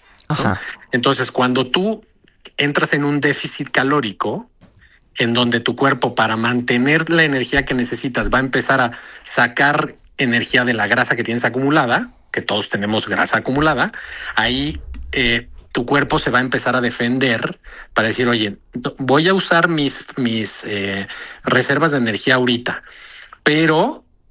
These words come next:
Speaker 1: yo necesito recuperar esa, esas reservas de energía". Y entonces generas los mecanismos. ¿Cuál? Hambre. Entonces, los que, lo que hacen estos medicamentos, que son, de verdad, han venido a cambiar todo, es justo inhibir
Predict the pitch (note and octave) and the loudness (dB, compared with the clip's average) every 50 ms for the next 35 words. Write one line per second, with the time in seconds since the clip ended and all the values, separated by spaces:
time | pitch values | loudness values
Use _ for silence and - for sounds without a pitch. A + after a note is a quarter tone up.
0 | _ _ _ _ - C#3 C#3+ D3 D#3 D3 - C#3 - B2 B2 B2+ C3 - B2 - | _ _ _ _ 0 2 4 4 4 2 2 2 0 0 0 0 0 0 0 -2
1 | B2 - - G2 - G2 G2 - - A2 G#2+ G#2 G2 - - - - - B2+ A#2+ | -2 -4 -2 -2 -2 0 0 0 0 0 -2 -4 -2 -2 -2 0 2 0 0 0
2 | - A#2 - - G#2+ G2+ G2 G2+ G2+ A2+ A2 A#2 B2+ A#2+ - - E3+ C#3+ - - | 0 -2 0 0 0 -2 -2 -2 -2 -2 0 0 -2 -2 0 0 0 0 0 -2
3 | A#2+ A#2 A2+ - - B2+ - - C#3 - - - A2 G#2 G#2+ A2+ A#2+ B2 C3 B2+ | -2 -2 0 2 2 2 2 2 2 0 -2 -4 -4 -2 -2 0 2 2 2 2
4 | - - - G#2 G#2+ G#2 G2 - A2+ G#2+ G#2+ - C3+ D3+ E3+ D#3+ B2 A2 G2 - | 2 0 -2 -4 -6 -6 -4 -4 -4 -4 -2 0 0 2 2 0 -2 -2 -4 -4
5 | - - B2+ B2+ D3+ C#3 - B2 C#3 D3+ D#3 - - - - _ - - - - | 0 2 2 2 0 0 0 -2 0 0 -2 -4 -6 -8 -12 _ -16 -14 -10 -10
6 | - - - - C#3 C3+ C#3+ C3+ A#2+ C3+ C3 - - - D3 - D3 C3+ C3 A#2+ | -10 -10 0 0 2 2 2 2 2 0 0 0 0 -2 0 0 2 0 0 0
7 | - - E3 F#3 - G#3+ F#3 F#3 F3+ - - F3 D3+ D3 C3+ C3 B2+ B2 C3 B2+ | 2 2 2 4 2 2 2 2 0 0 0 -2 0 2 0 0 2 2 2 2
8 | C3+ C#3+ C#3 B2 B2 - F#2+ G#2 F3 - - - - _ _ - - - - - | 2 2 0 0 -2 -4 -6 -6 -8 -12 -12 -16 -18 _ _ -20 -20 -18 -20 -20
9 | - _ - - - - G#2 G2 G2+ G2 - - - _ - _ G2+ G2+ G2+ F2+ | -18 _ -2 -2 0 0 0 -2 -4 -6 -8 -16 -20 _ -12 _ -4 -2 0 0
10 | F#2+ G2 A2 A2+ A2 A2+ A2 A2+ A2+ G2+ F#2+ G2+ A#2 A#2+ A#2 A#2+ A#2+ - F#2+ G2 | 2 2 2 2 2 2 0 0 0 -2 0 0 0 2 2 2 0 0 -2 0
11 | G#2 A2 A2+ A2+ A2 - - - - - _ - A#2 A#2+ A#2 G#2 G2 G#2 B2 G3+ | 0 0 0 0 -4 -4 -6 -18 -20 -14 _ 0 2 2 2 2 0 -2 -2 -4
12 | _ - - - - - - - _ - - C3+ C3 - - - - - E3 D#3+ | _ -14 -16 -14 -16 -16 -18 -18 _ 0 2 2 4 2 0 -2 -2 0 2 2
13 | D#3 - - - D3 C3+ C3 C#3 - - D3 C#3+ D3 D3+ D3+ D3 D3 D#3 E3 E3 | 2 0 2 2 2 2 2 0 0 0 0 2 2 2 2 2 2 2 2 4
14 | D#3+ D3+ | 2 2